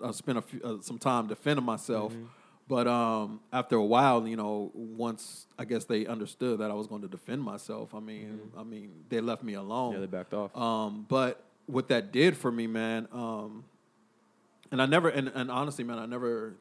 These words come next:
Speaker 1: thought about harming myself either.
Speaker 2: Mm-hmm.
Speaker 1: Um, with that fucked up life that I was living at the time, man.
Speaker 2: Mm-hmm.
Speaker 1: Um, but I did, man. I had a lot of anger in me, man. I
Speaker 2: Mm-hmm.
Speaker 1: had a lot of anger in me, and I had a lot of aggression in me.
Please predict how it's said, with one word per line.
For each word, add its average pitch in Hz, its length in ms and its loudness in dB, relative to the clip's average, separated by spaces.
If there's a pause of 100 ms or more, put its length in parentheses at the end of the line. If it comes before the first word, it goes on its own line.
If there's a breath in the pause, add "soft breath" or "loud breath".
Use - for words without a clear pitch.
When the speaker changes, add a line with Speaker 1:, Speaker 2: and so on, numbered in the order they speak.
Speaker 1:
thought 127 120 2
about 117 220 -2
harming 120 300 -4
myself 104 400 -12
either. 110 220 -4
Speaker 2:
Mm-hmm. 107 500 -12
Speaker 1:
Um, 104 360 -2 (540)
with 120 160 -2 (320)
that 117 240 -4 (200)
fucked 135 220 4
up 117 140 2
life 120 280 2
that 120 120 0
I 110 60 2
was 107 280 -6
living 123 280 4
at 104 120 -2
the 104 60 -8
time, 110 360 -4
man. 113 260 -6 (120)
Speaker 2:
Mm-hmm. 104 320 -12
Speaker 1:
Um, 117 520 2 (100)
but 127 140 4
I 127 40 6
did, 127 320 6
man. 117 140 0
I 117 60 0
had 127 160 2
a 120 40 2
lot 117 360 4
of 110 140 0
anger 107 360 -2
in 113 160 0
me, 107 120 -6
man. 104 280 -6
I 107 60 -6
Speaker 2:
Mm-hmm. 107 100 -4
Speaker 1:
had 113 100 0
a 113 40 2
lot 107 400 0
of 101 80 -6
anger 107 380 -4
in 107 120 -4
me, 107 120 -6
and 104 100 -6
I 101 80 -8
had 104 180 -4
a 101 60 -4
lot 101 360 -2
of 98 120 -6
aggression 107 600 -2
in 101 120 -10
me. 104 160 -14